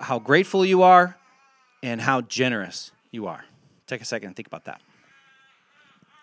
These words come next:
Our goal in this series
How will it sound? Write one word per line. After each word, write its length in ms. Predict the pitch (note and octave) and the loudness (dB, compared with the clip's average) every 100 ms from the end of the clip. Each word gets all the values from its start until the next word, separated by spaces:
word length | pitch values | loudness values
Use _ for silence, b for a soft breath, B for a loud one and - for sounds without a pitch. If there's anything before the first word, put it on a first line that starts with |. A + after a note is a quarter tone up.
| _ _ _ _ b b b b b b b b _ _ _ _ _ - | _ _ _ _ b b b b b b b b _ _ _ _ _ -4
Our 280 | D3 G3 A#3 | 2 2 2
goal 760 | D#3 D3+ E3+ C#3+ A2 G2+ A2+ B B B B B B B _ _ _ | -2 0 0 0 -2 -6 -10 B B B B B B B _ _ _
in 280 | C#3 C3 B2 | -8 -6 -6
this 260 | A2+ E3+ F3 | -2 0 2
series 840 | - - E3+ B2 F#2+ F2 G#2 - | 0 0 -2 -4 -6 -8 -8 -10